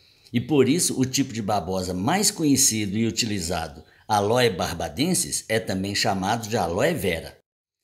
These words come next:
Existem centenas de espécies diferentes de babosa, mas duas espécies predominam no Brasil: Aloe barbadensis,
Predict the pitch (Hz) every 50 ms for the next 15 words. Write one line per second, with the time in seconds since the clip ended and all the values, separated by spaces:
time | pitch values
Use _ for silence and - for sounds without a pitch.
0 | _ _ - 131 127 120 165 214 202 208 196 196 180 - - 170 147 135 131 139
1 | 190 214 226 214 180 160 175 131 - - - 165 175 185 180 - 165 143 120 139
2 | 131 - 139 107 101 117 147 180 - - - 151 147 143 156 151 110 92 92 80
3 | 76 71 76 80 - _ - - - - - - 98 95 92 82 87 98 180 226
4 | 240 220 160 151 160 131 - - - - 131 131 147 147 - 156 120 - - 135
5 | 147 147 123 156 147 135 117 113 117 123 127 123 123 120 117 120 127 120 98 80
6 | 82 80 71 - - _ _ _ _ _ - - _ - 139 135 123 107 95 92
7 | 92 82 85 90 85 92 104 131 147 143 127 139 190 247 - - - - - -